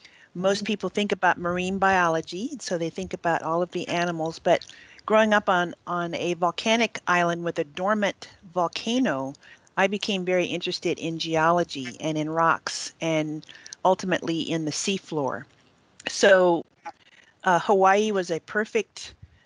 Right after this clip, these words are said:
Speaker 1: uh, incubator for that, and I have a,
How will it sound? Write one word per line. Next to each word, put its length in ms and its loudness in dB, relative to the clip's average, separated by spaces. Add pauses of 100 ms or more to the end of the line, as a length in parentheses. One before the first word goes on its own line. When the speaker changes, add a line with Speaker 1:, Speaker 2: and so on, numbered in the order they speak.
(240)
Speaker 1:
uh, 240 -2
incubator 680 2
for 280 -4
that, 400 2
and 160 -4
I 120 0
have 320 0
a, 160 2